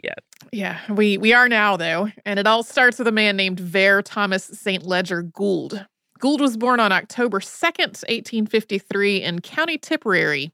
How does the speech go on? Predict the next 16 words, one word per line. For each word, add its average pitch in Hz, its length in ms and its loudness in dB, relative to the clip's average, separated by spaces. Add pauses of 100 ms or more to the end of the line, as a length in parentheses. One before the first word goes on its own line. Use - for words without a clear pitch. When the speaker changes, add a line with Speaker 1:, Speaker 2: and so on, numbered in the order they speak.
(100)
Speaker 2:
and 196 300 -8
it 269 60 -6
was 320 140 -2
a 285 100 0
well-off 214 840 2
Irish 185 500 -2
family. 175 420 -4 (580)
His 196 220 -2
grandfather 269 760 2
was 185 160 -6
a 180 60 -4
baronet. 226 640 -2 (340)
His 190 200 -2
great-grandfather 208 1080 0
was 190 280 -2
the 196 180 -4